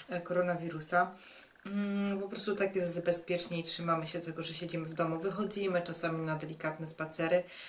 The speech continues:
aczkolwiek wiecie, nie ma żadnego chodzenia po sklepach, e, nie ma, e, nie wiem, nikt tu do nas nie przychodzi, staramy się, żeby, żeby po prostu, e, jakieś tam te środki bezpieczeństwa zachować. Więcej na ten temat się może nie będę rozgadywać póki co.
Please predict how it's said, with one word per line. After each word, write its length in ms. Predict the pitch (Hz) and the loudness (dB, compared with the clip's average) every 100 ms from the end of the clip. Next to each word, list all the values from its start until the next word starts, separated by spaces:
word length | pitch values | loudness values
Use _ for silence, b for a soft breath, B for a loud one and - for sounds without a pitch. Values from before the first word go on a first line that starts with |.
| B - | B 0
aczkolwiek 440 | 185 - 196 190 | 0 2 4 6
wiecie, 280 | 180 170 175 | 8 6 6
nie 120 | 185 | 4
ma 100 | 180 | 4
żadnego 360 | 180 175 170 165 | 4 2 2 0
chodzenia 460 | 170 170 170 165 | 0 2 2 0
po 180 | 160 175 | 0 0
sklepach, 680 | - 190 190 190 190 190 - B B B - | 0 4 2 4 2 2 -4 B B B -8
e, 360 | 180 180 175 175 | -2 0 2 0
nie 240 | 185 190 | 2 2
ma, 580 | 180 180 175 170 165 170 | 2 2 4 4 4 4
e, 480 | - 170 170 165 160 | 2 0 0 0 -2
nie 280 | 165 175 175 | -4 -2 -2
wiem, 360 | 170 165 165 185 | -2 -2 -2 -4
nikt 140 | 185 | 0
tu 120 | 190 | 4
do 100 | 180 | 4
nas 220 | 185 180 | 2 -2
nie 120 | 185 175 | -2 2
przychodzi, 500 | - 180 180 175 165 | 2 4 4 4 2
staramy 420 | - 175 170 165 | 2 2 2 2
się, 460 | - 165 160 160 | 2 4 2 2
żeby, 260 | 156 156 160 | 0 -4 -4
żeby 280 | 160 156 156 | -4 -4 -8
po 120 | 156 | -10
prostu, 680 | - 151 - - 156 156 - | -10 -8 -8 -8 -12 -10 -6
e, 560 | 170 151 143 143 135 - B B B B B - | -6 -6 -10 -14 -18 -20 B B B B B 0
jakieś 220 | 196 180 | 2 4
tam 140 | 190 175 | 2 2
te 80 | |
środki 300 | 170 175 - | 4 4 4
bezpieczeństwa 720 | 170 - 170 175 165 175 160 | -2 0 2 2 2 4 4
zachować. 520 | 175 160 156 151 - 180 | 6 4 4 2 2 4
Więcej 280 | 190 196 | 4 4
na 60 | 180 | 2
ten 180 | 175 208 | 0 0
temat 260 | - - | 2 2
się 100 | 185 | 2
może 200 | 175 180 | 2 2
nie 100 | 170 | 4
będę 240 | 170 170 170 | 6 6 6
rozgadywać 480 | 170 175 170 165 165 | 6 6 8 4 0
póki 280 | 165 - | -4 -4
co. 280 | 160 151 151 | 0 2 0